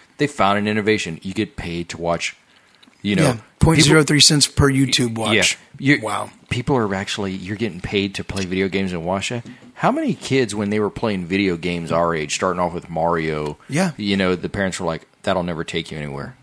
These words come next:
Speaker 2: Right.
Speaker 1: It
Speaker 2: Right.
Speaker 1: will now.
Speaker 2: Right. I
Speaker 1: Uh,
Speaker 2: was at, uh,
Speaker 1: I
Speaker 2: Masonic Lodge.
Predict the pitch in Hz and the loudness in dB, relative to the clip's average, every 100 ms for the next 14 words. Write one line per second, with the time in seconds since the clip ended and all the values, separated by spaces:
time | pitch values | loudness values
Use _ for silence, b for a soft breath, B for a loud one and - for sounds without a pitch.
0 | - 120 113 - _ _ _ _ _ _ | -12 -6 -6 -6 _ _ _ _ _ _
1 | _ _ - 131 113 110 131 113 127 117 | _ _ -2 2 2 4 4 6 4 0
2 | - b b b b - 131 120 - _ | -6 b b b b -4 0 0 -2 _
3 | _ - 131 131 143 135 123 113 101 110 | _ 2 6 8 6 4 2 2 0 -4
4 | - _ - 127 - 156 131 120 127 131 | -14 _ 0 4 6 6 2 -2 -2 -2
5 | 127 110 - | 0 -2 -4